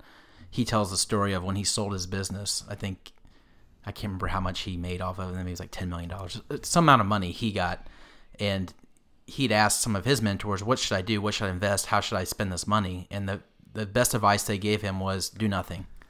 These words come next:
Sit on that money, have it in your account, look at it every day for six months.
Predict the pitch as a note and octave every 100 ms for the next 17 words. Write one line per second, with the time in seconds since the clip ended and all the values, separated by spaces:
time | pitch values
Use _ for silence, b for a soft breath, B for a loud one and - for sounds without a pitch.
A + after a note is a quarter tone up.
0 | b b b b b - C3 B2+ A#2+ G#2
1 | G2+ G2 F#2 - A2+ B2 A2+ G#2+ G2+ G2
2 | F#2 G#2+ A2 A#2 A2 G#2 G2+ G2 F#2+ -
3 | - - G2+ F2 - -